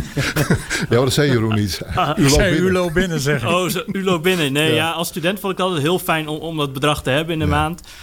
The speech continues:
Speaker 2: als je nu naar het bedrijfsleven gaat en ziet wat er straks aan belasting afgaat, dan denk je
Speaker 1: Ja.
Speaker 2: van, nou, hou je weinig aan over.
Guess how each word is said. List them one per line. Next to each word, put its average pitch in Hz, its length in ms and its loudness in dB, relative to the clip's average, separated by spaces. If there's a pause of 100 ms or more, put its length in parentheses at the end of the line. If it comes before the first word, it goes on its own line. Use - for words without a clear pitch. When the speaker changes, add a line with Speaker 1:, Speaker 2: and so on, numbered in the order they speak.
(140)
Speaker 2:
als 135 140 0
je 131 60 0
nu 143 100 2
naar 143 80 2
het 127 100 0
bedrijfsleven 139 600 0
gaat 131 260 0
en 123 80 -4
ziet 135 180 -4
wat 123 160 -2
er 123 60 -8
straks - 300 -2
aan 123 140 0
belasting 135 420 -2
afgaat, 131 300 -2
dan 123 80 -2
denk 123 140 0
je 98 60 2
Speaker 1:
Ja. 87 60 -4
Speaker 2:
van, 127 120 -2
nou, 123 180 2
hou 139 200 2
je 135 60 0
weinig 143 300 0
aan 131 120 -4
over. 156 380 -2